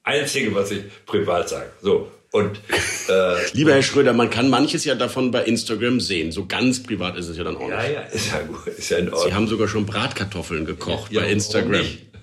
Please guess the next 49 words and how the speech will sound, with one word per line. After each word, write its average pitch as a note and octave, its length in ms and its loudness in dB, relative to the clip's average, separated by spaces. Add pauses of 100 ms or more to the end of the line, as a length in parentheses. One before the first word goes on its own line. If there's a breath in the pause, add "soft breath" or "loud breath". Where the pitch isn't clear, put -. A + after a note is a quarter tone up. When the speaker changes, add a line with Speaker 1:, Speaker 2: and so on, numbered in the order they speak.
(460 loud breath)
Speaker 2:
Deswegen C3 260 4
Speaker 1:
Die A#2+ 40 6
Speaker 2:
wollte C#3+ 140 8
ich C#3 40 2
schon F#3+ 120 4
Speaker 1:
werden - 80 0
Speaker 2:
fragen, A#2+ 180 4
ob G2+ 80 2
Sie B2+ 100 2
Speaker 1:
die G#2 60 4
Speaker 2:
Weihnachten B2 420 4
auch G#2 80 0
Speaker 1:
die - 60 6
Speaker 2:
noch B2+ 80 6
mal A2 60 4
Speaker 1:
werden G#2+ 100 4
Speaker 2:
sowas - 140 0
Speaker 1:
erst - 180 0
Speaker 2:
machen. G2 140 -2
Speaker 1:
gekocht A2+ 340 2
und G2 140 2
dann G2+ 180 2
gebraten, F#2 520 0
nur F2 140 0
wenn F2+ 140 0
Sie E2 100 -4
das E2+ 220 0
auch F#2 100 -2
mal E2 160 -2
versuchen F#2+ 680 -2
wollen. A2+ 220 -2
Speaker 2:
Also, A#2 240 2
danke A2+ 300 0
für B2 160 2
den A2+ 180 2
Nachhilfe. A#2 300 4
Speaker 1:
Kochen A#2+ 300 2
alleine - 460 -2
reicht E2+ 320 -2
nicht, G2+ 220 -4
ne? G#2+ 80 -2 (460)
Also, B2+ 300 2
äh, F#2+ 640 0 (320)
weiter. F#2+ 400 0 (600)
Das, - 340 -4 (320)
äh, - 200 -4
im F#2 100 0
Privaten, D2+ 560 -4
wenn D2+ 220 -6